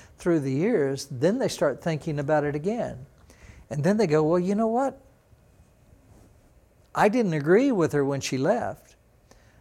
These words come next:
but now I see God is doing something amazing in her, and He's faithful. Somehow He's taking care of her. Maybe we can trust God that way too."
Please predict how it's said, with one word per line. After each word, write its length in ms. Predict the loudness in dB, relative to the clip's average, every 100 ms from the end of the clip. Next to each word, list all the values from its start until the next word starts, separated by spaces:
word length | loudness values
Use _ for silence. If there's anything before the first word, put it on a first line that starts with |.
| _ _
but 140 | -4
now 240 | 0 2 2
I 100 | 2
see 220 | 0 -2
God 360 | 0 0 0 0
is 220 | -4 -8 _ -6
doing 280 | -2 -2 -2
something 460 | -2 -2 -2 -2
amazing 580 | -2 -2 -2 -4 -8 -6
in 120 | -6
her, 120 | -4
and 140 | -4 0
He's 240 | 0 0
faithful. 720 | 0 4 4 4 0 0 0 -4 -18 -12
Somehow 600 | 2 6 6 6 6 6
He's 220 | 4 4
taking 420 | 4 2 2 -2
care 280 | 2 4 6
of 140 | 6 4
her. 180 | 0 -2 -18 -20 -6
Maybe 520 | 2 2 2 2 0
we 260 | 0 0 0
can 240 | -2 -4
trust 480 | -6 -6 -4 -6 -4
God 300 | -4 -4 -8
that 240 | -10 -10 -10
way 280 | -10 -10 -12
too." 400 | -8 -6 -8